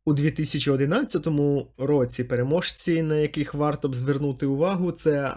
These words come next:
Assassin's Creed, Battlefield, Call of Duty... Можливо, Цивілізація, Mass Effect другий, Need for Speed, Hot Pursuit. Гра Heavy Rain має знижку мінус вісімдесят відсотків.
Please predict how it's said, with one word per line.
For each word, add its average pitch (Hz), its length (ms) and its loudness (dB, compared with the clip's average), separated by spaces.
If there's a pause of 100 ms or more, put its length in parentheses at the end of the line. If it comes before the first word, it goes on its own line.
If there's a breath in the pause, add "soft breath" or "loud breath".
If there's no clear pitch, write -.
Assassin's 139 640 -2
Creed, 190 260 -2 (200)
Battlefield, 226 1120 0
Call 151 280 4
of 135 60 -6
Duty... 208 760 0 (300)
Можливо, 202 540 4
Цивілізація, 151 1400 2 (300)
Mass 156 280 0 (140)
Effect 220 400 -4
другий, 208 640 2 (240)
Need 175 320 0
for 156 100 2
Speed, 196 380 -2 (320)
Hot 202 180 -4
Pursuit. 196 540 0 (440)
Гра 175 460 2
Heavy 185 280 4
Rain 196 240 2
має 175 440 2
знижку 147 580 -2
мінус 151 420 -2
вісімдесят 147 680 -2
відсотків. - 520 -4